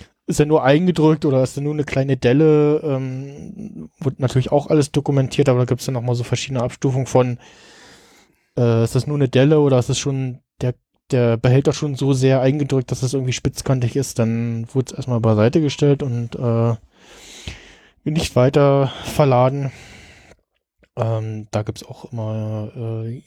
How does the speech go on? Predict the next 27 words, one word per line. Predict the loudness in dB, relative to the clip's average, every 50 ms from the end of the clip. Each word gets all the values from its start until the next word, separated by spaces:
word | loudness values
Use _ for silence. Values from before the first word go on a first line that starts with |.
| -10
regelmäßig | -2 2 4 4 4 4 4 2 0 0 0 -2 -2 -4 -8 -14 -14 -12
Schulungen | -12 -6 -2 0 2 2 2 0 -2 -6 -8 -8
zu, | -2 0 2 2 2 2 2 0
wie | 0 0
damit | 2 0 0 -2 -4 _ -18 -20 _ _
zu | _ -10 -6
verfahren | -6 -6 -2 0 0 0 0 -2 -6
ist. | -10 -12 -12 -12 -14 _ _ _ _ _ _ -20 -20 -20 -20 -20 -20 -20 -20 -20 _ _ _ _
Ähm, | 0 2 2 2 2 2 2 2 0 0 -2 -4 -4 -6
weil | -2 0 0 0
natürlich | 0 0 -2 -4 -4 -2
immer | -2 -2 0
wieder | 0 0 0 -2 -4 _
Leu-, | -4 -4 -4 -2 -2
neue | 0 0 0 2
Leute | 0 0 -2 -2 -2
dazukommen | -2 -2 0 -2 2 2 2 2 2 0
und | -2 -4 -4 -4 -2
man | -2 0 0
sich | 0 -4 -4 -10 -14
auch | -14 -10
den | -10 -8 -6
ganzen | -6 -8 -8 -10
Kram | -12 -10 -10 -10 -10
einfach | -12 -12 -10 -8
nicht | -8 -8 -8 -8
merken | -8 -8 -8 -8 -10 -12 -12